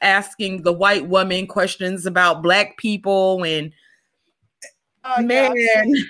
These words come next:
Speaker 1: that's
Speaker 2: I've
Speaker 1: some
Speaker 2: seen
Speaker 1: am-
Speaker 2: those.
Speaker 1: shit. It really is.
Speaker 2: I, I have seen those. Um, but I, I think that, like, first, you know, we have to acknowledge the fact that there is definitely, uh,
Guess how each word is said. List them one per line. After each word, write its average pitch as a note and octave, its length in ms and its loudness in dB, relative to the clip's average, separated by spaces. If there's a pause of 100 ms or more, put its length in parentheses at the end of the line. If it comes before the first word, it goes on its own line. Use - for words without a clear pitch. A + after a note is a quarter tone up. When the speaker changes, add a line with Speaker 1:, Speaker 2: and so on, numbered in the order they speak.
(340)
Speaker 1:
that's A#3 140 0
Speaker 2:
I've A#3+ 40 -2
Speaker 1:
some A3+ 140 0
Speaker 2:
seen - 0 -
Speaker 1:
am- G3 300 -4
Speaker 2:
those. G3+ 640 -10
Speaker 1:
shit. D#3+ 460 -6
It G3+ 160 0
really F3+ 360 -6
is. D3 480 -10 (500)
Speaker 2:
I, A#4 140 4 (100)
I A4+ 240 2
have F#4+ 80 -2
seen C4+ 260 2
those. F#3+ 520 0 (100)
Um, F#3+ 560 2 (580)
but C#4 160 8
I, C#4 140 2
I C#4+ 120 2
think C#5 320 -12
that, G#3+ 360 -2 (280)
like, A#3 380 -8 (320)
first, C#4 300 -6 (180)
you C#4+ 120 -10
know, A#3+ 100 0
we E4 240 -4
have - 220 0
to C4 160 -12 (100)
acknowledge G#3 640 -10
the F#3+ 120 -12
fact F#3 360 -10
that F3+ 180 -14
there G#3 320 -8
is F#3+ 380 -12 (180)
definitely, A#3 1040 -10 (360)
uh, G3 360 -2